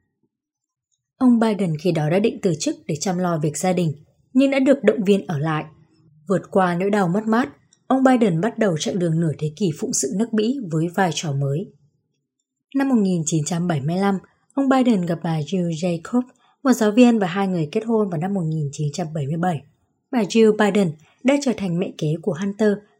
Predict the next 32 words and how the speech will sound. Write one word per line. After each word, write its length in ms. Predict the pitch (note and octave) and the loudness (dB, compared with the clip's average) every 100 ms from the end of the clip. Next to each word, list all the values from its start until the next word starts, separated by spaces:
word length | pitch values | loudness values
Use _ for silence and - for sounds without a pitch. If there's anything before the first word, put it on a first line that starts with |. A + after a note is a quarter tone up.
| _ | _
và 80 | E3+ D3 | -2 2
Bill. 180 | G3 F3+ - _ _ - | 2 0 -8 _ _ -14
Sau 240 | - C#4 | -4 0
đó, 180 | G3+ G3 | 2 2
ông 200 | A#3+ A3+ | 2 -2
bà 140 | G3 | -2
sinh 180 | D3+ G3 F3+ | -2 -4 -4
thêm 240 | F#3+ F3+ | -4 -2
một 60 | E3 | -2
người 180 | D#3+ D3 | -2 -4
con 120 | F3+ | -4
gái 340 | F3 D#3+ G3 A3+ _ - | -4 -4 -6 -8 _ -2
tên 120 | G#3 | -2
là 100 | - | 0
Ashley 500 | - A3 - G#3 F#3+ | 0 0 0 0 0
vào 120 | F3 D3 | -2 -6
năm 140 | F#3 | -4
một 60 | E3 | -4
nghìn 180 | D#3 C#3+ | -4 -4
chín 180 | - D3 C#3 | -4 -6 -4
trăm 220 | F#3 D#3 D3 | -4 -4 -6
tám 120 | D3 | -4
mươi 100 | E3+ | -2
mốt. 200 | F#3+ B3+ - _ _ _ _ _ _ _ _ _ _ - | -2 -4 -8 _ _ _ _ _ _ _ _ _ _ -2
Bà 100 | C4 | 2
Jill 360 | B3 A#3+ A#3+ A3 | 2 6 6 6
Biden 400 | A3 G#3+ F#3 E3 | 4 4 2 0
có 100 | F3+ | 0
hai 200 | G3 F3+ | 0 0
bằng 160 | F3+ D3+ | 0 -2
thạc 160 | E3 | -6
sĩ, 420 | - A3+ B3+ D#4 | -2 2 2 0